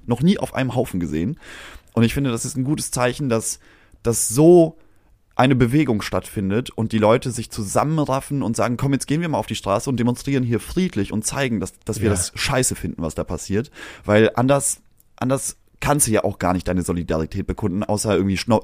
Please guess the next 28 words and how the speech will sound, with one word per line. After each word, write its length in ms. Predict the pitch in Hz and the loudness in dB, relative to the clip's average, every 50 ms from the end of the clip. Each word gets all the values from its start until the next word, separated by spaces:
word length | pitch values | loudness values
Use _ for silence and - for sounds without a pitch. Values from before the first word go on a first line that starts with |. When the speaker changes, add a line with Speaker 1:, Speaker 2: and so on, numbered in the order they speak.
| 90 92 | 2 -2
Speaker 1:
natürlich 240 | 101 95 - 92 | -2 -2 -2 -6
kannst 160 | - 92 87 - | -6 -8 -8 -8
du 40 | |
spenden 500 | - - 113 113 107 95 - 92 90 87 | -4 0 2 2 2 2 0 0 -2 -2
oder, 240 | - 90 92 87 - | -2 0 0 0 0
oder 180 | - 85 80 - | 0 -2 -4 -2
Speaker 2:
Ja, 120 | - 98 95 | -2 -2 0
ja, 140 | 98 90 87 | 0 -2 -2
das 80 | 85 | 2
Speaker 1:
Flüchtlinge 380 | 87 135 131 - 123 123 120 113 | 4 4 4 4 4 2 4 4
Speaker 2:
geht 40 | 107 | 4
immer. 80 | - | 4
Speaker 1:
aufnehmen. 560 | 101 107 104 - - 110 107 104 104 107 104 90 | 4 4 2 2 0 2 2 4 4 2 0 -2
Da 60 | 95 | -2
gibt's, 240 | 95 110 - - - | -4 -4 -6 -6 -8
da 80 | 107 | -8
gibt's 160 | 107 101 - | -8 -4 -4
auch 120 | 82 98 - 110 | -4 -4 -2 -4
ein 100 | 101 92 | -6 -4
tolles 260 | 107 110 104 104 - | -2 -2 -2 -2 -4
Projekt, 400 | - - 104 98 98 98 - - | -4 -2 0 0 0 0 -2 -6
das 80 | - | -8
habe 120 | - 110 95 | -8 -8 -8
ich 100 | - - | -6 -8
auch 100 | 101 101 | -8 -8
diese 220 | - 104 107 101 | -6 -6 -4 -4
Woche 200 | 98 104 110 113 107 | -4 -4 -4 -6 -6
gesehen, 340 | 107 101 104 104 107 107 | -2 0 2 2 0 0